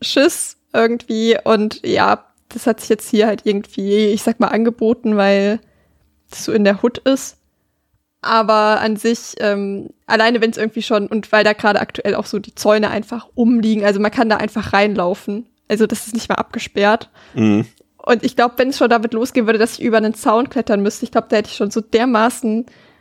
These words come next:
Speaker 1: Angst vor, <laughs> dass ich das nicht könnte. Und weil das jetzt hier halt einfach so eine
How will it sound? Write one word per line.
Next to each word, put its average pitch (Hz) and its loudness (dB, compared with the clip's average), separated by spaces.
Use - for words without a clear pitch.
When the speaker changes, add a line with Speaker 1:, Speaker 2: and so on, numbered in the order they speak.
Speaker 1:
Angst 240 -2
vor, 208 2
<laughs> - 4
dass - 0
ich - -6
das - -10
nicht 226 -4
könnte. 240 0
Und 208 -2
weil 214 4
das 240 2
jetzt - -12
hier 254 4
halt 220 2
einfach 220 -2
so - -6
eine 208 0